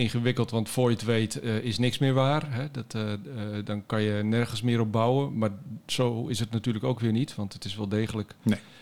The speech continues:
Speaker 1: fijn dat we niet meer met, eh, eh, kanonnen en geweren ons hoeven te verdedigen hier.
Speaker 2: Nee.
Speaker 1: Tenminste,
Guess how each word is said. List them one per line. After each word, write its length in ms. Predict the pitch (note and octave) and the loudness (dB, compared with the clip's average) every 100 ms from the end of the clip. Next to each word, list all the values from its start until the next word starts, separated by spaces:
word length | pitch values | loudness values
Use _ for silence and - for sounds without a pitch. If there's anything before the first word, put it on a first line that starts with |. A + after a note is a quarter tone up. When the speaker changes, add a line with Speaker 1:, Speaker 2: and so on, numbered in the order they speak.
| - | -16
Speaker 1:
fijn 420 | - A2 A2 A2 | -2 0 2 0
dat 180 | G#2+ G2+ | -2 -4
we 100 | A2+ | 0
niet 220 | A2 G#2+ | 2 2
meer 360 | A2 G#2 G#2+ G#2+ | 2 2 2 0
met, 300 | G#2 - - | -2 -4 -2
eh, 480 | G#2 G2+ G#2 G2+ G2+ | 0 0 -2 -2 -4
eh, 80 | |
kanonnen 380 | G2+ A2 A2 G#2+ | -2 0 0 0
en 100 | G#2+ | -2
geweren 420 | G#2 G#2 G#2+ G#2+ | -2 -2 0 0
ons 160 | G#2+ G#2+ | -2 -4
hoeven 200 | A2+ G2+ | -4 -4
te 80 | G2+ | -8
verdedigen 520 | - G#2+ B2 C3 C3 | -2 2 2 2 2
hier. 300 | B2 D3 D#3+ - - - | 2 2 0 -6 -20 -4
Speaker 2:
Nee. 180 | E3 D#3+ - | 0 0 -2
Speaker 1:
Tenminste, 520 | - G2 F#2+ - - | -4 -2 -2 -2 -2